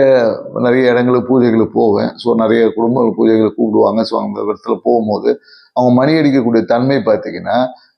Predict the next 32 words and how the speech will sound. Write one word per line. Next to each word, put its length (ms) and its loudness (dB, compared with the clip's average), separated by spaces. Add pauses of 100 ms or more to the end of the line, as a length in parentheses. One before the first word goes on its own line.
(100)
ஏன்னா 240 2 (420)
அவங்களுக்கு 400 2
ஒரு 120 2
அந்த 160 0 (380)
பூஜை 320 2
செய்யும் 320 2
போது, 140 0
அதுக்கு 300 -2
முன்னாடி 460 2
வரையும் 300 2
பார்த்தீங்கன்னா 460 -2 (380)
ரொம்ப 320 0
காமா 420 2
அவங்களோட 360 2
விஷயங்களை 460 0
செஞ்சுட்டு 320 -2
இருப்பாங்க. 320 -4 (460)
அந்த, 220 0 (200)
அந்த 180 0 (100)
கிளைமேக்ஸ் 520 0
அப்படின்னு 320 0
சொல்லக்கூடிய 320 2
அந்த 100 -2
கற்பூர 380 0
தீபாராதனை 800 0
காமிக்கும் 560 -2
போது 240 -12
பார்த்தீங்கன்னா 460 -4 (480)
ஒரு 140 2
அவங்களுக்குள்ள 500 2
ஒரு 200 4 (540)
பதட்டம், 460 0